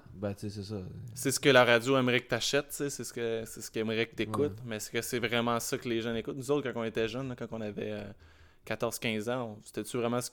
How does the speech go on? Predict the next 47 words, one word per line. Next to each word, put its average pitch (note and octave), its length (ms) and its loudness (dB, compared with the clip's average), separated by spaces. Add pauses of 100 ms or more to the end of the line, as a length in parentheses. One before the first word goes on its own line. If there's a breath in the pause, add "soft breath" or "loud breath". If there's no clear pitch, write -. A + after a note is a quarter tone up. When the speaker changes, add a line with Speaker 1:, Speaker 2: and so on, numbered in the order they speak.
Speaker 2:
qu'on A2 180 0
écoute, - 260 -6
c'était-tu - 380 -4
vraiment B2 260 6
la B2 120 8
radio, A#2+ 540 2
les C#3+ 100 -2
choses D3+ 240 -4
qu'on C3+ 180 -4
écoutait ? C3+ 360 -8
Speaker 1:
Moi, - 80 -4
je A#2 40 -6
Speaker 2:
Je A2+ 40 -6
Speaker 1:
pense A2 180 -4
Speaker 2:
sais G#2+ 80 0
Speaker 1:
que G#2+ 60 2
Speaker 2:
pas. G2 100 0
Speaker 1:
oui, F#2+ 100 -2
là, E3 140 -4
Speaker 2:
Ouais. C#3 160 -2
Speaker 1:
tu - 60 -2
sais, A2 80 -2
euh, G2+ 600 -4
quatorze, G#2+ 300 -8
quinze G#2 220 -10
ans, A2+ 80 -6
on G#2+ 40 -10
écoutait G2+ 240 -12
quoi ? B2 140 -6
On G2+ 100 -6
écoutait G2+ 280 -8
genre, G2 260 -4
euh, F#2+ 160 -8
Linkin G2+ 420 -10
Park, G#2+ 180 -2
Speaker 2:
Linkin B2 220 -2
Speaker 1:
euh, F#2+ 80 -4
The G2+ 40 -10
Speaker 2:
Park, - 120 0
ouais, F#3+ 60 4 (260)
Speaker 1:
Offspring, D#3+ 180 0
Speaker 2:
ouais, C#3+ 140 0
Speaker 1:
puis - 40 -6
Speaker 2:
c'est - 160 -2
Speaker 1:
ces E3 80 -2
Speaker 2:
vrai. B2 140 2
Speaker 1:
choses-là. G#2+ 360 -2